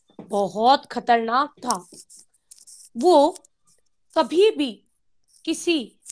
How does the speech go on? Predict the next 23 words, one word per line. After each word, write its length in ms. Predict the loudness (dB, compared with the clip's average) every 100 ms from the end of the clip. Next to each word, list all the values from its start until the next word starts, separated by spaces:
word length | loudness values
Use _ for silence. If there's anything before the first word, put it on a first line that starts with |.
| -16 -2
कमजोर 480 | -2 0 0 0 2
जानवर 440 | 2 2 -2 -8
का 160 | -8 -10
शिकार 480 | -12 -6 -4 -4
नहीं 300 | -6 -12 -10
करता 380 | -10 -12 -16 -20
था, 220 | -20 -20 _ _ _ _ _ _ _ -10
वो 180 | -4 -4
केवल 460 | -2 -2 0 -2 -4 _ _ _ _
उन्हीं 440 | -8 -2 2 4 4
जानवरों 500 | 2 2 -2 -10 -8
का 160 | -6
शिकार 500 | -8 -10 -10 -4 -4
करता 460 | -4 -8 -8 -8 -8
था 360 | -8 -14 -14 _ _ _ _ -16
जो 220 | -4 -4
कि 500 | -4 -8 -8 -8 -12 _ _ _ _
कुछ 320 | -2 -2 -6 -10
गलत 440 | -4 2 2 0 -4
काम 260 | -4 -4
करते 440 | -8 -12 -14 -20 -20 -20
थे। 80 | -20 _ _ _ _ _ _ _ _ _ _ _ _ _ _
सब 300 | -4 0 0